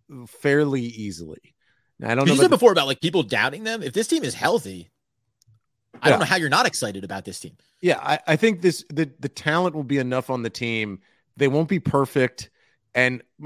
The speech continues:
Speaker 1: but they, they will have an opportunity to gel and figure out their weaknesses and figure out their strengths. And they're gonna have a lot more strengths than most teams. And we talk about the Ben Simmons thing.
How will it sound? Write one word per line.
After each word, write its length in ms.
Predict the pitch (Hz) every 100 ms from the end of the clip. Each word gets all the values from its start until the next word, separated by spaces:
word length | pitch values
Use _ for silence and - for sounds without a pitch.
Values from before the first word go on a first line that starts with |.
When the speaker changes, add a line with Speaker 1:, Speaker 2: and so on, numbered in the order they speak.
| - -
Speaker 1:
but 300 | 120 151 117
they, 180 | 160
they 220 | 160 143 170
will 140 | 160
have 220 | 151 156
an 80 | 151
opportunity 800 | 135 147 147 - 147 147 127 127
to 120 | 123
gel 540 | 107 98 123 123 131 135
and 140 | 123
figure 340 | - 117 131
out 120 | 139 143
their 120 | 139
weaknesses 600 | 131 117 120 - 127 110
and 140 | 101
figure 300 | 117 123 139
out 120 | 131 131
their 120 | 131
strengths. 600 | - 127 120 113 - - _ _ _ -
And 180 | 131 120
they're 100 | 123
gonna 100 | 131
have 80 |
a 60 | 113
lot 240 | 120 131
more 180 | 143 135
strengths 460 | - - 131 123 -
than 120 | 110
most 300 | 113 117 -
teams. 320 | 117 110 104
And 80 | 104
we 100 | 107
talk 220 | - 135
about 140 | 131 123
the 60 |
Ben 200 | 123 135
Simmons 360 | - 117 113 -
thing. 300 | 117 113